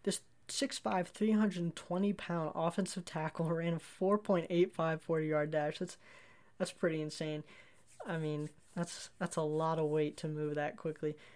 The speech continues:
But I think it's a good pick because, again, you need to beef up that offensive line to make sure that Tom Brady has the time that he needs to find his talented receivers. Because, again, like I said, Brady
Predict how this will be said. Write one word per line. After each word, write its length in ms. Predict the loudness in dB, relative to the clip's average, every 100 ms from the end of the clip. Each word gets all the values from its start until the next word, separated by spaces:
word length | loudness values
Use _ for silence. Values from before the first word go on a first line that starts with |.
| -16 -2
But 120 | 2
I 100 | 4
think 180 | 4 2
it's 140 | 0
a 40 |
good 240 | 2 2 4
pick 280 | 2 4 0
because, 420 | 0 0 -2 -4 -2
again, 320 | 0 0 2
you 120 | 2
need 120 | 4
to 80 | 2
beef 300 | 2 2 2
up 140 | -2 0
that 140 | 2
offensive 440 | 2 0 -6 -6
line 240 | -2 0 0
to 80 | -2
make 180 | -4
sure 160 | -2 -2
that 140 | -2
Tom 240 | -4 -4 0
Brady 300 | 0 0 0
has 240 | -2 -4
the 100 | -6
time 340 | -6 -2 0 0
that 120 | 0
he 160 | -2
needs 360 | -2 -2 -2 -4 -14 -20 -12
to 80 | -10
find 460 | -4 -4 -2 -2
his 160 | -2 -2
talented 500 | 0 0 0 -4 -6
receivers. 540 | -4 -2 0 0 -2
Because, 400 | -4 -6 -4 -4 -6 -4
again, 320 | 0 2 2
like 200 | 2 2
I 80 | 2
said, 280 | 2 2
Brady 400 | 4 4 6 4